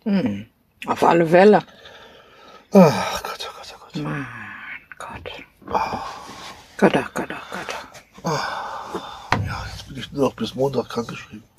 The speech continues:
Speaker 1: <gasps>
Speaker 2: Ja, bis Sonntag.
Speaker 1: Was? Bis Sonntag?
Speaker 2: Bis Sonntag, bis zum dreizehnten.
Speaker 1: Hm, hm, hm, hm, hm.
Speaker 2: Kann ich schon wieder hingehen, mich krank schreiben lassen eine Woche. Also mein Hals kann schon noch gebrauchen.
Speaker 1: Hm.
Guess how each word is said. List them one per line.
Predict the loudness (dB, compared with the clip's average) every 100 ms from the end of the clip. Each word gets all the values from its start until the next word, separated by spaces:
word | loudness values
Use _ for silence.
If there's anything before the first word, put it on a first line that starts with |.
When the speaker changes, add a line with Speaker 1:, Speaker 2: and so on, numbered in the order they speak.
| 6
Speaker 1:
<gasps> | 8 10 10 10 8 6 6
Speaker 2:
Ja, | 6
bis | 8
Sonntag. | 6 6 4 -2 _ _ _ 6
Speaker 1:
Was? | 6 6 -10 -6 0
Bis | 6
Sonntag? | 6 6 8 8 8
Speaker 2:
Bis | 4 2
Sonntag, | 2 0
bis | -2
zum | -2
dreizehnten. | 6 8 8 4 0 -2 -18 -12 4
Speaker 1:
Hm, | 6 6 2 -2
hm, | -2 -2 _
hm, | -2 -2 _
hm, | -4 -4 -6 -10
hm. | -10 -10 -16 -20 -18 -14 -14 -6
Speaker 2:
Kann | -2 0
ich | 0
schon | 4
wieder | 8 8
hingehen, | 8 2
mich | 2 0
krank | 2 2
schreiben | 6 6 8
lassen | 4 4
eine | 0
Woche. | 0 -2 -10 -16 _ 4
Also | 8 8
mein | 8 4 6
Hals | 6 6 2 -2 -10 -8 0
kann | 2
schon | 8
noch | 8 8
gebrauchen. | 2 6 8 8 2 -8 -20 -20 -20 _ _ _ _ _ _ _ _ _ 8
Speaker 1:
Hm. | 10 10 8 4